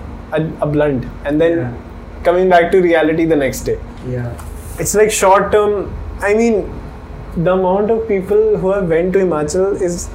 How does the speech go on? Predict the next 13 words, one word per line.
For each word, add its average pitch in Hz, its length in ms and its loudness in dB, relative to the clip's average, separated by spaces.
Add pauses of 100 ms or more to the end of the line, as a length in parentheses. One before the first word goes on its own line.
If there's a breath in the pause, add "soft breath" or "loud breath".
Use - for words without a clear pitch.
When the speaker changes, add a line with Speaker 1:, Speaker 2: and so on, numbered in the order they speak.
(280)
Speaker 1:
directly 160 440 2
proportional 175 680 0
to 180 80 2
the 190 300 0
frustrated 156 640 -2
lives 151 300 2
that 156 180 0
people 156 320 2
are 160 60 2
living 151 380 2
in 160 200 0
general. 151 520 2
<laughs> - 60 -12